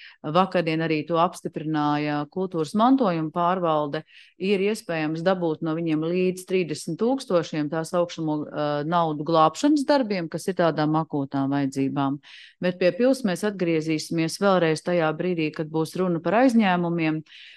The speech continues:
jo ar to vien nepietiek, šie ir tikai akūtie darbi, eh, tieši tādā pašā veidā, kā parādījās šīs te nedrošās vietas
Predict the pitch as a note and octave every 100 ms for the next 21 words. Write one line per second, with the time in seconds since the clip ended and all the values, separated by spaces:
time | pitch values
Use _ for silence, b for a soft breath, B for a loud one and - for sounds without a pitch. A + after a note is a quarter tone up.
0 | B - F3+ E3+ D#3+ D#3+ D#3+ - G3 G3
1 | F3 E3+ C4 B3+ F3+ - D#3+ - - G3
2 | F3+ E3 F3+ F3 D#3+ D3+ D3+ - F#3+ B3
3 | - F#3+ F3 F3 E3 D#3 F#3+ F#3+ E3 D#3+
4 | D#3 B B B D#3+ D#3 D#3 - G3 F3+
5 | F#3+ E3+ D#3+ D#3+ F3+ - E3 D3+ E3+ F3+
6 | F3 D3+ D3 D#3 D3 F3 D#3+ D3 D3 D#3
7 | D3+ D3+ - E3+ D#3 E3 E3 E3+ D3+ D3+
8 | - D3+ D3+ E3+ F3+ D#3 - -